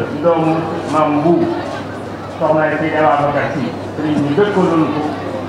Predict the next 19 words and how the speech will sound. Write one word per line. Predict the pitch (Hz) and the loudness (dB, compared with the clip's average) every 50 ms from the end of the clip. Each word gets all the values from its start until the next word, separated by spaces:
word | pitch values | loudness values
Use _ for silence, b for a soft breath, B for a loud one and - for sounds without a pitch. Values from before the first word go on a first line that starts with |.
| - - - - - - - | -8 -8 -8 -8 -8 -8 -8
fii | - - 180 185 185 190 190 - - - | -2 2 4 4 4 2 0 -2 -6 -6
ci | - - 170 165 170 170 170 170 170 - 170 175 185 98 - - - - - - - - - - - - - - - - - - - - - - - - - - | -6 -6 -4 -4 -4 -6 -6 -6 -8 -8 -8 -8 -8 -8 -8 -8 -8 -8 -8 -8 -8 -8 -8 -8 -8 -8 -10 -10 -10 -8 -8 -8 -8 -8 -10 -10 -10 -10 -10 -8
Tiwaawan, | - - 190 185 180 170 156 147 143 143 139 143 143 - - - - - - - - - - | -2 2 2 4 4 4 2 2 0 0 -2 -2 -4 -6 -8 -8 -10 -10 -10 -10 -10 -10 -8
ñu | - 151 151 | -4 -4 -4
tuddee | 143 - 156 156 165 160 | -2 -2 -2 0 2 2
woon | 151 151 147 135 | 2 2 2 0
kër | 143 151 139 | 0 0 0
gi | 131 139 131 | 0 0 0
Njaasaan. | 127 127 127 127 - - - - - - - - - - - - - - - - - - - - - - - - - - - - - - | 2 2 2 2 2 0 -2 -2 -4 -6 -8 -8 -8 -8 -8 -8 -8 -8 -8 -8 -10 -10 -10 -10 -10 -10 -10 -10 -10 -10 -10 -10 -8 -2
Tey | - 175 170 170 175 170 170 - - - - - - - - - - - | 0 2 2 4 2 2 0 -2 -2 -4 -6 -6 -8 -8 -10 -10 -10 -4
Tiwaawan | - 190 180 170 170 165 165 170 170 170 170 165 | 0 4 4 4 4 4 4 2 2 2 0 0
ak | 165 160 160 | 0 0 2
Njaasaan | 156 156 165 151 151 151 151 147 147 147 147 139 | 2 2 4 4 4 2 2 2 2 2 0 0
daanaka | 143 143 151 151 143 139 143 127 | 2 0 2 2 0 -2 -2 0
benn | 135 143 139 135 131 | 0 0 0 0 0
dëkk | 131 120 - - | -2 -2 -2 -4
la. | - - - - - - - - - - - - - - - - - - - 214 - - - - - - - - - - - - | -6 -8 -8 -10 -10 -10 -10 -10 -10 -10 -10 -8 -8 -8 -8 -8 -8 -6 -6 -4 -4 -6 -6 -8 -10 -10 -10 -10 -10 -10 -10 -6
Kóllëre | - - 208 208 214 214 214 202 185 | 0 0 2 2 4 2 2 2 4
googu | - 226 233 233 233 233 233 | 4 6 6 6 4 4 2